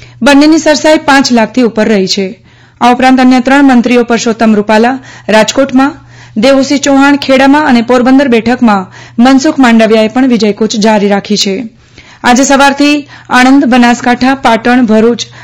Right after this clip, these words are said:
અને ભાવનગરની બેઠક પર ક્રમ-, કશમકશ ચાલતી હતી. આ રસાકસીમાં બનાસકાંઠાને બાદ કરતા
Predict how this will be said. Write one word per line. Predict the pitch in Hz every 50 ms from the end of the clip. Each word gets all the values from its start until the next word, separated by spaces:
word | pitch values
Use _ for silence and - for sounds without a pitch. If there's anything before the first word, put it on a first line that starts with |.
| - -
અને | 233 247 262
ભાવનગરની | 226 247 240 240 247 269 262 294 285 277 311 294
બેઠક | 277 247 - 247 247 247
પર | 262 262 269
ક્રમ-, | 277 285 254 247 247 - -
કશમકશ | - 247 247 - - 269 269 254 233 220 220 - -
ચાલતી | 247 208 196 185 - 196 196
હતી. | 190 - 226 262 262 - - - - - - -
આ | - 262 269
રસાકસીમાં | 277 269 277 294 285 294 285 285 294 294 311 320 311
બનાસકાંઠાને | 269 277 269 262 254 262 - 262 247 254 262 262 269 269
બાદ | 233 226 220 196
કરતા | 214 - 226 220 226 247 247 240 226